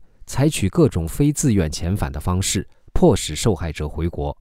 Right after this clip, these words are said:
一旦受害人回国，将面临严重迫害。中共政府采用的手段包括威胁受害人的国内家人，派遣特工到国外对逃难者进行恐吓、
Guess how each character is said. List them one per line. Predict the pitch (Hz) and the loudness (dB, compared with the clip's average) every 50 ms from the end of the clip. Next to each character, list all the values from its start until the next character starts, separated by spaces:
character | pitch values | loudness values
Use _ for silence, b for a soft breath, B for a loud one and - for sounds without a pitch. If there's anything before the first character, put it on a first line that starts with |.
| _ _ _ _ _ _ _ _ _ - | _ _ _ _ _ _ _ _ _ -2
一 | 131 147 | 0 2
旦 | 156 185 170 151 | 4 6 6 6
受 | - - 139 117 | 6 6 4 4
害 | - 113 | 4 2
人 | 98 85 87 90 | 2 2 2 0
回 | - - 85 92 | 0 0 -2 -2
国， | 95 - 78 76 - - - | -2 -2 -2 -4 -4 -6 -8
将 | - - 127 127 | -2 0 0 2
面 | 131 139 120 90 | 2 2 0 0
临 | 78 80 82 80 | 0 -2 -4 -4
严 | 76 73 82 | -4 -4 -4
重 | 101 - 143 107 82 | 0 0 0 0 0
迫 | - - 85 | -2 -4 -6
害。 | 71 - - 76 67 - - _ _ _ _ - _ _ _ - _ _ - | -6 -6 -8 -10 -10 -12 -16 _ _ _ _ -20 _ _ _ -20 _ _ 4
中 | - 180 180 | 4 6 8
共 | 165 185 165 | 8 6 6
政 | - 175 143 | 6 4 2
府 | 110 - - 95 | 2 0 -2 -4
采 | - - - 90 | -4 -4 -2 2
用 | 95 107 110 | 2 4 4
的 | 95 90 | 4 2
手 | - - 90 73 - | 0 0 -4 -4 -2
段 | - 98 90 - - - | 0 -2 -2 -2 -6 -4
包 | - - 139 143 | 2 4 4 4
括 | 143 - - 127 | 4 4 4 4
威 | 107 123 151 151 | 6 6 6 4
胁 | 139 - 104 107 | 4 4 2 2
受 | - - 170 135 | 4 4 4 4
害 | 101 - 104 90 | 4 4 0 -2
人 | 76 78 82 95 | 0 -2 -2 -2
的 | 95 85 | -2 -2
国 | - - 80 92 | -2 -2 0 2
内 | 110 120 90 | 2 2 0
家 | - - 113 107 117 | 2 0 2 2 2
人， | 107 82 76 80 - - - _ - - - | 2 0 -2 -4 -6 -8 -14 _ -10 0 2
派 | - 175 165 | 4 6 6
遣 | 127 - 107 92 90 | 4 4 2 0 0
特 | - 131 143 110 | 2 2 2 2
工 | - - 120 120 | 2 2 0 2
到 | 127 123 92 | 2 2 0
国 | 78 80 82 92 | 0 0 0 2
外 | 113 113 92 87 | 2 2 0 0
对 | - - 117 92 | 2 2 2 2
逃 | - - - 92 104 | 0 -2 -2 0 2
难 | 135 151 113 | 2 2 2
者 | 87 - 80 78 | 2 -2 -4 -6
进 | - - 107 85 | -2 -2 -2 -2
行 | 78 - 104 117 | 0 0 -2 -2
恐 | - - 82 73 | -2 -2 -6 -8
吓、 | 78 - - 127 104 - | -8 -4 -2 -2 -2 -2